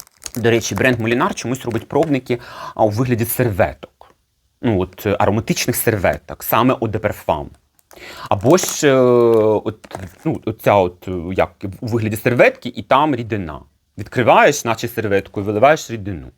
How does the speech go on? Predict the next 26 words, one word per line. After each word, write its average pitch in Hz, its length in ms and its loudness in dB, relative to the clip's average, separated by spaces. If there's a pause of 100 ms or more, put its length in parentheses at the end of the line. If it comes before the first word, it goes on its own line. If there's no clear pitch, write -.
(220)
Один 123 320 -2
мілілітр. 95 520 -2 (340)
От 107 120 -4
на 127 140 6
себе, 82 420 -4
отак - 480 -6
от. - 280 -8 (1000)
Ну, 160 220 4 (880)
якщо 139 360 0
відкриєш, 175 640 0
ти 139 120 -4
ж 120 120 -4
не 131 80 0
закриєш 156 340 2
вже. 92 340 -8 (100)
Ну, 123 180 0 (800)
ну, 110 220 0
єдине, 110 320 2
що 123 180 -2
можна 110 220 -2
там 95 460 -2
якусь 98 300 -4
кліпсу 160 360 -4
закривати, 90 540 -6
ну, 107 140 -4
незручно. 120 720 -4